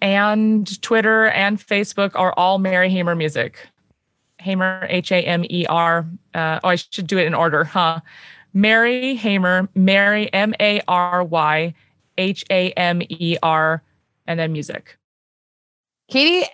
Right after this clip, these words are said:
Speaker 2: and I have a quick game to play with you if you'll stick around, and then it's time to get
Speaker 1: Yeah.
Speaker 2: outta here.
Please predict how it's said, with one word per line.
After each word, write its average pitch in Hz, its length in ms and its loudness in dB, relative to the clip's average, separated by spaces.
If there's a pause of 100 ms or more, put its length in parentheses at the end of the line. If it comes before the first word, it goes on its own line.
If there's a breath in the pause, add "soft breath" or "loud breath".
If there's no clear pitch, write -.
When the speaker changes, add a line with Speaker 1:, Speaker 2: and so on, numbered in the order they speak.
Speaker 2:
and 247 100 4
I 247 80 4
have 240 140 0
a 214 40 -2
quick 330 240 -4
game 196 420 0
to - 100 -16
play 180 540 -2 (320)
with 208 180 0
you 208 300 2 (100)
if 214 120 -4
you'll 220 120 -2
stick - 200 -8
around, 214 640 2 (400)
and 202 100 -6
then 240 120 -2
it's 233 100 0
time 240 200 2
to 233 40 2
get 240 140 2
Speaker 1:
Yeah. 233 160 4
Speaker 2:
outta 285 80 0
here. 175 380 -4